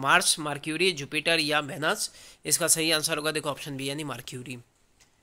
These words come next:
और सबसे, अ, लार्जेस्ट कौन सा है, ये नेक्स्ट क्वेश्चन पे आ सकता है, देखते हैं हम लोग। अच्छा, इसमें सबसे जो,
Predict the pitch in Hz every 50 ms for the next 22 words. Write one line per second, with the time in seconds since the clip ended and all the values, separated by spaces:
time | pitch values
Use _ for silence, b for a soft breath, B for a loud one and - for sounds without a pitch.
0 | _ _ _ _ _ _ _ - - 156 147 - - 170 - - 214 202 185 156
1 | 156 156 156 156 156 156 156 156 156 151 175 185 175 - - 165 160 147 180 175
2 | 170 156 151 151 151 147 143 147 - - - 160 151 - - 156 147 156 135 139
3 | - - 143 - _ 151 151 165 180 160 143 131 135 - _ - 143 139 139 151
4 | 175 233 262 B B B B B B B B B _ - - - _ - 151 147
5 | 165 147 135 135 131 - - 139 - - 190 196 202 196 - 196 180 180 - -
6 | 214 226 226 214 185 156 170 185 220 247 - -